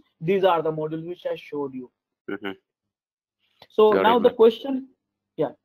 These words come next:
Speaker 1: understood that?
Speaker 2: Yeah, I got it.
Speaker 1: Yeah, so your job is to write a playbook and role, not a module right now. Okay?
Speaker 2: Okay.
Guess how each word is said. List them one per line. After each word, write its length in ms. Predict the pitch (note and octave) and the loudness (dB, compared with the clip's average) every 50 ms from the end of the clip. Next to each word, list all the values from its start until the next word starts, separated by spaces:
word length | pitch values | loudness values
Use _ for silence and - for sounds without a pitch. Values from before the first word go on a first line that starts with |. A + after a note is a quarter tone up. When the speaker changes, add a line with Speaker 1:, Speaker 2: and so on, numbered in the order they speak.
| _ _ - | _ _ -4
Speaker 1:
understood 360 | E3+ F#3+ A3+ A3+ - C4+ B3+ | 0 0 0 2 2 2 4
that? 180 | C#4+ D#4 D4+ - _ _ _ _ _ _ _ _ _ _ _ _ _ _ _ - | 2 2 0 -6 _ _ _ _ _ _ _ _ _ _ _ _ _ _ _ -6
Speaker 2:
Yeah, 220 | G#2+ G2 F#2+ F#2 F#2 | -4 -4 -2 -2 -4
I 20 | |
got 140 | F#2+ F#2+ F#2 | -4 -6 -6
it. 100 | G#2+ - _ _ _ _ _ _ _ _ _ _ _ _ - | -8 -12 _ _ _ _ _ _ _ _ _ _ _ _ -2
Speaker 1:
Yeah, 140 | F3 D#3 - - _ | -2 -2 -2 -4 _
so 140 | _ - G#3 | _ -2 4
your 240 | G#3 A3 B3+ B3+ A3+ | 4 6 6 4 2
job 440 | F#3 D3+ D#3+ E3 D#3+ F#3+ A#3+ C#4+ | -2 -4 0 2 4 4 4 4
is 140 | D#4 D#4 D4 | 2 0 0
to 140 | D4 D4 B3+ | 2 2 4
write 240 | G#3+ G#3 A3 A3 B3 | 4 4 4 4 2
a 60 | A3+ | 0
playbook 500 | - - F3+ F3 F3 E3 F#3 A#3+ A#3 A#3 | -2 -2 -4 -4 -4 -2 -4 -4 0 0
and 200 | G#3 F#3 E3+ D3+ | 0 0 0 -4
role, 240 | D3+ C#3+ C3+ C3 A#2+ A#2+ | -4 -2 -2 -4 -6 -8
not 300 | C3 D3 E3+ G3 G3+ - | -4 0 0 0 0 0
a 40 | G3 | -4
module 440 | E3+ D3+ C#3+ C#3 - C3 - A#2 - _ _ _ _ _ _ _ _ - | -4 -2 -4 -4 -6 -8 -10 -10 -12 _ _ _ _ _ _ _ _ -2
right 280 | D3 D#3+ D#3+ D#3 - | 0 0 0 0 -2
now. 240 | D3 C#3 B2 A#2+ - _ _ _ _ _ _ _ _ _ _ _ _ _ _ _ _ _ _ _ _ _ _ _ _ _ _ _ _ _ _ - | -6 -8 -8 -8 -16 _ _ _ _ _ _ _ _ _ _ _ _ _ _ _ _ _ _ _ _ _ _ _ _ _ _ _ _ _ _ -2
Okay? 280 | B3 - - D4+ D#4+ - _ _ _ _ _ _ _ _ _ _ _ _ _ _ _ _ _ _ _ _ _ _ _ _ _ _ - - | -2 0 0 -2 -2 -2 _ _ _ _ _ _ _ _ _ _ _ _ _ _ _ _ _ _ _ _ _ _ _ _ _ _ -14 -10
Speaker 2:
Okay. 240 | A#2+ A2+ - - - | -10 -10 -8 -8 -10